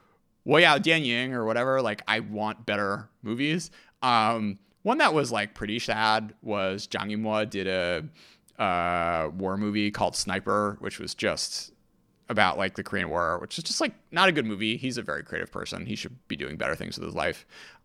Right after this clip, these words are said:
Um, the one I think I can recommend to most people is called The Myth of Love in English, Ai Qing Shen Hua. And, um, it, it's set in Shanghai, largely in Shanghai, largely in dialect. And this is this kind of, like,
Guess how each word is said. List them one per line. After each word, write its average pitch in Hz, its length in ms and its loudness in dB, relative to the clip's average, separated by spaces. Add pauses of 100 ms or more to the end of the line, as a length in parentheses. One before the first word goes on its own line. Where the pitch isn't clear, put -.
(120)
Um, 123 460 6 (1120)
the 156 240 2
one 220 400 4
I 220 120 6
think 214 220 2
I 190 100 8
can 180 160 2
recommend 165 400 4
to 175 80 2
most 156 320 2
people 214 640 0
is 156 80 -12
called 165 180 0
The 160 60 -2
Myth 147 280 0
of 143 160 0
Love 110 500 -4 (540)
in 170 100 -2
English, 190 540 2
Ai 190 80 6
Qing 180 180 -2
Shen 110 220 -4
Hua. 117 320 2 (400)
And, 131 720 0 (140)
um, 113 960 2 (400)
it, 143 260 0 (100)
it's 139 300 0
set 180 180 2
in 185 60 0
Shanghai, 202 680 4
largely 165 400 0
in 156 80 -2
Shanghai, 143 640 0 (240)
largely 156 320 0
in 139 140 -4
dialect. 185 540 2
And 208 180 -2
this 247 120 -8
is - 40 -16
this 302 180 -8
kind 269 160 -4
of, 262 100 -2
like, 247 160 0